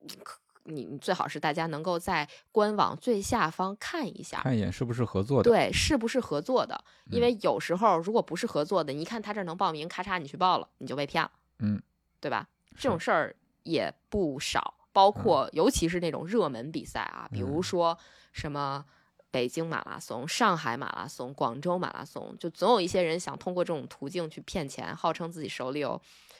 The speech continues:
Speaker 1: 呃，
Speaker 2: 名额。
Speaker 1: 名额，对，然后去给，
Speaker 2: 嗯。
Speaker 1: 卖给你啊什么的啊。如果你熟，是你熟人啊，当然我不拦着啊，熟人肯定说不定手里有啊什么的，就，就，就卖给你也很正常。但如果说是，比如说是隔了好几层人咔嚓介绍给你的，然后上来就要管你要钱的这种，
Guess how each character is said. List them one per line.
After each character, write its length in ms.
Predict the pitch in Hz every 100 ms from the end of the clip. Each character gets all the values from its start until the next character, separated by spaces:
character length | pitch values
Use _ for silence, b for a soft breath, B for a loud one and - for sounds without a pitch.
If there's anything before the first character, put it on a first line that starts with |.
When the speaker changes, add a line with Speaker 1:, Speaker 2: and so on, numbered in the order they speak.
| B -
Speaker 1:
呃， 120 | 107 101
Speaker 2:
名 100 | 104
额。 200 | 95 - _ _ _
Speaker 1:
名 200 | 147 139
额， 200 | 151 87
对， 260 | - 101 60
然 80 | 135
后 80 | 131
去 240 | - - 120
给， 160 | - -
Speaker 2:
嗯。 80 |
Speaker 1:
卖 160 | 180 151
给 120 | 127
你 120 | 117
啊 120 | 113 -
什 120 | -
么 80 | -
的 80 |
啊。 160 | - 76 B B
如 80 | 226
果 100 | 339
你 60 | 254
熟， 180 | - -
是 180 | - -
你 80 | 185
熟 220 | - 180
人 100 | 180
啊， 160 | 180
当 120 | 160 170
然 60 |
我 60 | 165
不 120 | -
拦 180 | 143 135
着 80 | 151
啊， 200 | 135 165
熟 180 | - 170
人 220 | 170 170
肯 140 | 170
定 220 | 143 156 147 B B
说 160 | - 170
不 40 |
定 140 | 156 160
手 200 | 151 143
里 80 | 147
有 80 |
啊 180 | - 104
什 160 | - -
么 60 |
的， 100 | -
就， 160 | 98 117
就， 180 | - 120
就 160 | -
卖 160 | 131 147
给 80 | 127
你 60 | 127
也 80 |
很 140 | 139 151
正 160 | 160
常。 180 | 147 -
但 140 | - 180
如 60 |
果 100 | 190
说 180 | 180 185 185 B
是， 280 | - 196 170 B B
比 120 | -
如 100 | 165
说 160 | 196 233
是 240 | 226 196 B B _ _ _
隔 180 | - 196
了 80 | 262
好 220 | - 190
几 140 | 240 151
层 200 | 170 170
人 200 | 165 165
咔 180 | -
嚓 200 | 180 185
介 180 | 185 170
绍 140 | 165 143
给 100 | 143
你 80 |
的， 160 | 139 82
然 100 | 113
后 140 | 156
上 180 | 160 185
来 80 | 151
就 120 | 143
要 60 | 156
管 200 | - 156
你 40 |
要 140 | 151 151
钱 220 | - 139
的 80 | 156
这 140 | 160
种， 280 | - -